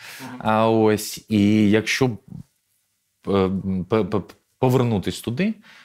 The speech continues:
Speaker 2: я б по-інакшому б, звичайно, не, не зробив. В парламенті на той час молодій людині було дуже-дуже важко, тому що тебе ніхто не сприймає, ти світоглядно інший.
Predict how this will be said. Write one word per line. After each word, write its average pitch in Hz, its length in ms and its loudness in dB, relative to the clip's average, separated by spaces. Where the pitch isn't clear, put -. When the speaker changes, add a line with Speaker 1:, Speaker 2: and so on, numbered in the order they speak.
Speaker 2:
я 101 240 2
б - 100 -10
по-інакшому 104 760 0
б, 85 100 -4
звичайно, 87 560 -2
не, 87 480 -2
не 87 200 -2
зробив. 85 400 -4
В - 80 -20
парламенті 139 720 2
на 107 160 0
той 120 220 2
час 139 400 -2
молодій 104 440 -2
людині 104 380 -2
було 101 280 -2
дуже-дуже 117 840 2
важко, 85 520 -4
тому 104 220 -4
що - 140 -10
тебе 85 320 -6
ніхто 127 400 -6
не 117 120 -4
сприймає, 175 800 -2
ти 117 580 0
світоглядно 98 680 -2
інший. 180 520 -2